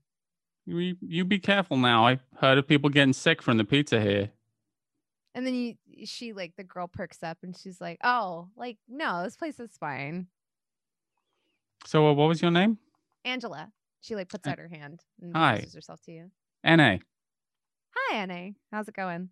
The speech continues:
Speaker 1: Uh, not too bad. Uh, just hanging out here with my boyfriend, Neil.
Speaker 2: As soon as you say boyfriend, you don't n-, notice a marked change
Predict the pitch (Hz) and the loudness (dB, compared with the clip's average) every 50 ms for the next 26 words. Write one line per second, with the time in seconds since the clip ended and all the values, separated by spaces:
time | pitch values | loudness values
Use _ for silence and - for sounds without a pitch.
0 | _ _ _ _ _ _ _ _ _ _ _ - 185 185 185 185 190 190 180 - | _ _ _ _ _ _ _ _ _ _ _ -2 2 2 4 4 2 0 -2 -2
1 | 196 185 175 208 214 180 131 110 - _ - 143 135 135 135 135 131 - 147 147 | -4 -2 0 2 2 2 2 0 -4 _ -6 -2 0 0 0 0 -2 -2 -4 -4
2 | - - - - - 131 135 139 143 139 139 143 139 135 135 143 143 147 143 139 | -6 -8 -12 -10 -6 -2 -2 0 0 2 2 2 2 2 4 4 4 6 4 4
3 | 127 127 113 107 - 135 147 143 - 147 139 135 131 135 143 135 120 110 113 - | 2 0 0 2 4 4 4 4 4 4 4 4 4 4 4 4 4 4 2 -2
4 | _ _ _ _ _ _ _ _ _ _ _ _ _ _ _ _ _ _ _ _ | _ _ _ _ _ _ _ _ _ _ _ _ _ _ _ _ _ _ _ _
5 | _ _ _ _ _ _ _ _ _ _ _ _ _ _ _ _ _ _ _ _ | _ _ _ _ _ _ _ _ _ _ _ _ _ _ _ _ _ _ _ _
6 | _ _ _ _ _ _ _ _ _ _ _ _ _ _ _ _ _ _ _ _ | _ _ _ _ _ _ _ _ _ _ _ _ _ _ _ _ _ _ _ _
7 | _ - 247 254 - 349 349 370 370 302 302 285 - 320 294 226 196 226 226 240 | _ -14 -12 -10 -8 -6 -6 -6 -6 -8 -10 -12 -12 -10 -10 -8 -8 -8 -8 -8
8 | - - 240 220 208 202 - - - 214 240 294 370 415 415 - 233 233 220 - | -8 -10 -10 -10 -12 -12 -16 -16 -12 -8 -6 -6 -4 -6 -6 -8 -10 -12 -12 -10
9 | 214 220 240 247 254 262 269 - - 220 196 185 180 175 185 180 _ - - - | -10 -8 -6 -6 -6 -8 -10 -12 -14 -14 -14 -14 -14 -14 -16 -18 _ -20 -20 -18
10 | 226 190 175 180 202 202 - _ | -16 -16 -16 -16 -18 -20 -20 _